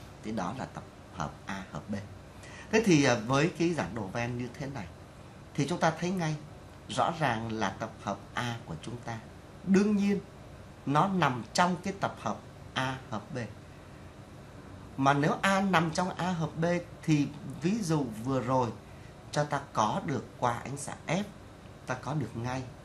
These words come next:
F A phải nằm trong F của A hợp B qua cái ví dụ vừa rồi. À, với cái giản đồ ven như thế này thì các em lại thấy tiếp rõ ràng tập hợp B của chúng ta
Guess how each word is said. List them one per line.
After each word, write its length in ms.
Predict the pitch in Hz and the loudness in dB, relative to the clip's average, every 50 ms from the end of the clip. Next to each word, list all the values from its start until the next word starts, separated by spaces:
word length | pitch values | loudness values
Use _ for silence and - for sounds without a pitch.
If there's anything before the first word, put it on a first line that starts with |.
| - - | -8 -6
F 120 | - 151 151 - - | -6 -6 -6 -8 -6
A 220 | - 123 123 120 120 101 - - | -4 -4 -2 -2 -4 -8 -10 -14
phải 240 | - - - 78 82 95 | -14 -10 -8 -8 -6 -4
nằm 260 | 110 120 104 101 104 90 - - | -2 -2 0 -2 -2 -8 -6 0
trong 240 | - 131 139 143 135 - - - - - - - - - - - - - - | 2 2 2 2 -2 -8 -14 -16 -18 -18 -18 -16 -16 -16 -16 -16 -18 -8 -2
F 140 | - 143 175 175 - - - - | 0 0 0 0 -4 -12 -12 -8
của 140 | - 87 71 - - | -8 -8 -8 -8 -8
A 240 | - 120 117 113 113 - - - - - | -6 -6 -4 -4 -6 -8 -12 -14 -14 -10
hợp 140 | - 95 92 - - - - - 151 | -10 -10 -10 -10 -14 -16 -14 -10 -8
B 40 | 127 117 113 - - - - - - - - - - - - - - - - - - - - - - - - | -6 -6 -8 -8 -12 -16 -16 -16 -16 -18 -16 -18 -18 -18 -18 -18 -18 -18 -18 -18 -16 -16 -16 -16 -12 -8 -4
qua 140 | - 107 104 - | -2 -2 -2 -2
cái 100 | - 131 | -6 -6
ví 140 | 120 113 127 120 | -6 -6 -6 -6
dụ 120 | 113 113 107 110 - - | -8 -8 -10 -10 -10 -12
vừa 100 | 92 85 76 - | -10 -10 -10 -10
rồi. 100 | - 65 - - - - - - - - - - - - - - - - - - - - | -12 -12 -12 -14 -16 -18 -18 -18 -18 -16 -16 -16 -16 -14 -14 -14 -14 -16 -16 -16 -8 -6
À, 100 | - 101 104 135 | -6 -6 -2 4
với 180 | 147 160 190 208 | 6 6 6 6
cái 120 | 247 233 | 6 6
giản 160 | 190 170 160 | 6 6 8
đồ 160 | 156 147 135 | 6 6 6
ven 240 | 131 160 165 180 190 | 6 6 4 6 6
như 100 | 185 185 | 4 4
thế 180 | 175 - 214 214 | 2 2 0 0
này 320 | 214 185 139 131 135 131 - | 2 4 4 4 2 0 0
thì 100 | 139 127 | -2 -4
các 200 | - - 190 196 - - | -2 -2 -4 -6 -4 -2
em 220 | - 165 160 160 | 0 0 0 0
lại 160 | 143 120 - - - - | 0 -2 -4 -4 -6 -4
thấy 120 | 151 165 185 - - | -4 -4 -4 -4 -6
tiếp 140 | - 247 277 277 - - - - - - - - - - - - - - - - - - - | -4 -4 -4 -6 -8 -14 -16 -16 -16 -18 -18 -18 -18 -18 -18 -16 -16 -16 -16 -16 -14 0 4
rõ 180 | 143 135 208 220 | 4 6 6 6
ràng 240 | 196 160 151 143 - | 6 6 6 6 2
tập 100 | - 156 - | -2 -4 0
hợp 200 | - 165 151 - - 156 | 0 0 0 0 -2 -2
B 40 | 160 165 175 175 175 - | 0 0 2 0 -2 -4
của 80 | 123 101 | -6 -6
chúng 180 | - 147 165 180 | -4 -6 -6 -6
ta 180 | - 165 160 | -6 -6 -6